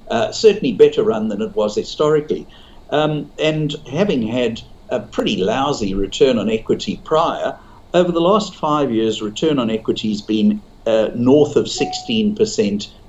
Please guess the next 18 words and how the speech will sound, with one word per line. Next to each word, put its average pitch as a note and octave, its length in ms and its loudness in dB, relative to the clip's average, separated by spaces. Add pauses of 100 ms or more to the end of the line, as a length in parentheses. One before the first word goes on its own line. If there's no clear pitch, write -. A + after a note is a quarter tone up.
(160)
every A2 280 2
year, G2+ 440 4 (220)
which - 180 -4
is G#2+ 160 -6
really C3 520 4
excellent. D#2+ 560 -2 (380)
Uh, B2 180 4 (140)
earnings F#3+ 360 4
per - 180 -6
share D3 280 -2
has - 120 -2
been G2 240 -4
growing C#3 420 0
over C#3 220 2
the C3 80 -2 (120)
last - 320 -4
several B2+ 460 -2
years, D3+ 400 4